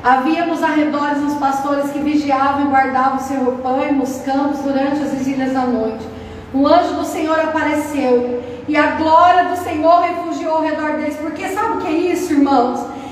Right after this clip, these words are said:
Na verdade, eles puderam ver a revelação daquilo que se, que se haveria de acontecer, né? Eles já estavam vendo um Jesus que é, que era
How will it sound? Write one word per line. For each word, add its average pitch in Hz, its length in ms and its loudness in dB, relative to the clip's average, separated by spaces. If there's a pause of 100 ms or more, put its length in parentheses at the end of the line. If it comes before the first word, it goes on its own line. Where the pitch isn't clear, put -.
(140)
Na 302 160 2
verdade, 339 600 2
eles 330 240 -4 (560)
puderam 330 300 2 (240)
ver 240 680 0
a 254 80 0
revelação 285 720 0
daquilo 277 440 -2
que 277 100 -8
se, 285 280 -4 (360)
que - 80 -14
se - 120 -10
haveria 262 520 0
de 262 100 -4
acontecer, 247 880 -4 (300)
né? 254 240 2
Eles 294 260 2
já 330 140 2
estavam 339 580 2
vendo 294 420 0
um 262 60 -2
Jesus - 560 0
que 277 160 0
é, - 520 0 (680)
que 311 180 0
era 285 640 2